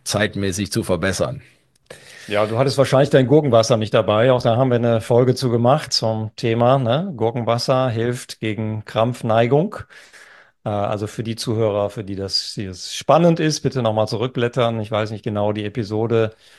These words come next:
Speaker 2: Ähm, da noch mal auf die, auf das Gurkenwasser.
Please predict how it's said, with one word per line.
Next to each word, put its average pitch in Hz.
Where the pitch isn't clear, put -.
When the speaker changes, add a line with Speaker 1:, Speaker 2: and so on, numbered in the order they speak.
Speaker 2:
Ähm, 101
da 101
noch 98
mal 92
auf -
die, 87
auf 92
das -
Gurkenwasser. 104